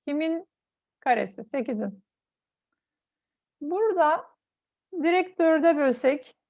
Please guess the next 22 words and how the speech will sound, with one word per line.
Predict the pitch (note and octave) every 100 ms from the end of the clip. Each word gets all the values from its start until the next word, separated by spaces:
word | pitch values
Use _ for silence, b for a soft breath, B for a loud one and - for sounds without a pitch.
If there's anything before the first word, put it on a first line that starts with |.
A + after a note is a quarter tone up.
| _ _ _ _
pi | D4+ D#4+
çarpı | D#4+ C#4 A#3 A3 A#3+ A3 - _ _ _ _
R | B3+ A#3 C4+
kare | C4 G#3+ - A3 - -
alan | C4+ C#4 D4 E4+ - _ _ -
bulunmuş. | A#3+ B3+ B3+ B3 A#3 B3+ - - _ _ B3
Direkt | E4 G#4+ F#4 E4+
dörde | D#4 C#4+ D4+
bölsek | B3 A3 - - -
olur, | C#4+ C#4 C4+ - - - _ _ -
eşittir | D4 - B3 - C4 D4 - _ _ _ _ _ -
yüz | B3+ A#3
sekiz. | - A#3 - - -
Bu | B3+ A#3+ D#4+ A#4+
üç | F4 -
ile | C4+ B3 A#3+ E4 _
bu | C4+ B3 D#4
yüz | E4
sekiz | - C4+ A3 - A#3 - _ _ _ -
sadeleşiyor | C4+ C4+ C#4 C4+ - C#4
mu? | B3 C4+ E4+ _
Evet. | - B3 G3+